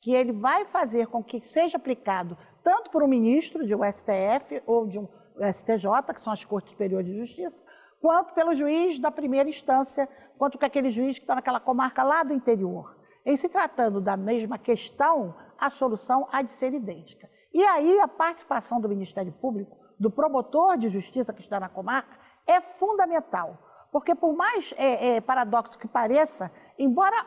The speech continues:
o precedente seja construído no âmbito das cortes locais, locais federais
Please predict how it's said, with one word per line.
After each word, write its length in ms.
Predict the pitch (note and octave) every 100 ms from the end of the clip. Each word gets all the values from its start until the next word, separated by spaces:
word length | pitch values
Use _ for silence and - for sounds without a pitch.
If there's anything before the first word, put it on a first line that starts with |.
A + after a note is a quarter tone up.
| -
o 140 | F#4+
precedente 680 | A#4+ F#4 - B3+ G#3+ G#3 G3
seja 280 | - C#4 C#4+
construído 600 | C#4 C#4 B3 A3+ G3 G#3+
no 100 | A#3+
âmbito 200 | C#4 A3
das 200 | G#3 F#3+
cortes 500 | - A#3 - - _ _ _
locais, 480 | - D#4+ D#4+ D#4 D4+ B3
locais 320 | B3 C4 B3+
federais 640 | C4+ C#4+ C4+ C#4 C4+ -